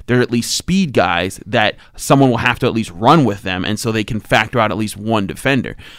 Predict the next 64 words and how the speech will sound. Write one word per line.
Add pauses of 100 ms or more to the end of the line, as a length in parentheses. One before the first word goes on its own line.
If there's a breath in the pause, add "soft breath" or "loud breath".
(140 loud breath)
Uh,
if
you
put
Switzer
in, (260 soft breath)
you
know,
maybe
he
gets
open
in
the
slot
because
everyone's
paying
attention
to,
to
Juju
and (300 loud breath)
to
Deontay
Johnson
and
Vance
McDonald
and
James
Conner. (340 loud breath)
But, (180 soft breath)
you
know,
and
then,
you
know,
Johnny
Holton
and
Dante
Moncrief,
they're,
they're,
they're
filling
the
same
role.
So
that's
really
the
question,
is
how
you,
how
do
you
do
that?